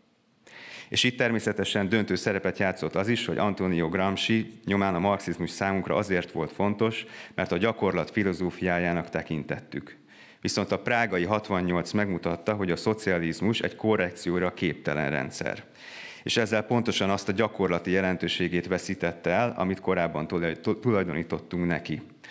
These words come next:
Hogy tehát ennek a filozófiának a jegyében egy erkölcsileg elfogadható és politikailag hatékony praxis lehet kialakítani.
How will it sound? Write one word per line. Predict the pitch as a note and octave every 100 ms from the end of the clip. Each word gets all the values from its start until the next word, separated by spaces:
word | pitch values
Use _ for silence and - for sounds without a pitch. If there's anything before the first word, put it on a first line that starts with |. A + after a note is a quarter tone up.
| -
Hogy | - G2
tehát | G2+ F#2+
ennek | A2 G#2+ G#2
a | -
filozófiának | A2+ A#2+ A2+ A2 - G#2+ G#2+ G#2+ G#2
a |
jegyében | F#2+ G2+ G#2 G2 F#2
egy | F2+
erkölcsileg | G2 G#2 - F#2 - F2+ E2
elfogadható | G2 G2+ G2 F#2+ - G2 E2+
és | E2 -
politikailag | G#2 F#2 F2 - E2 D#2
hatékony | G#2 F#2+ D#2+ E2+ D#2+
praxis | F2 D#2+ D#2+ -
lehet | - - -
kialakítani. | - - - - - - -